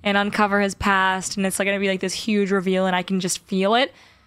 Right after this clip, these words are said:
But I always do this thing where I'm like, "Oh, I'll just keep pressing on," and then it ends up being, like, another hour. So I'm gonna behave and stop right here,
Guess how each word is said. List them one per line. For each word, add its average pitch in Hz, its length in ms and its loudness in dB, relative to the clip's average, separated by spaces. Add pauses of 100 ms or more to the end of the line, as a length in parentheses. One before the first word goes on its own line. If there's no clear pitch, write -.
(840)
But 233 220 4
I 233 100 4
always 240 220 2
do 233 100 2
this 226 160 2
thing 196 220 0
where 208 120 2
I'm 196 80 0
like, 208 120 0
"Oh, 330 100 4
I'll 302 160 4
just 240 180 -2
keep 240 180 -2
pressing 214 280 0
on," 190 260 4
and 185 100 0
then 190 80 2
it 190 100 0
ends 196 180 0
up 208 120 -2
being, 185 180 0
like, 180 140 -2
another 180 400 0 (880)
hour. 254 560 2 (160)
So 320 500 2
I'm 254 180 2
gonna 262 360 0 (360)
behave 254 760 2
and 220 180 0
stop 254 360 0
right 226 220 0
here, 220 460 -2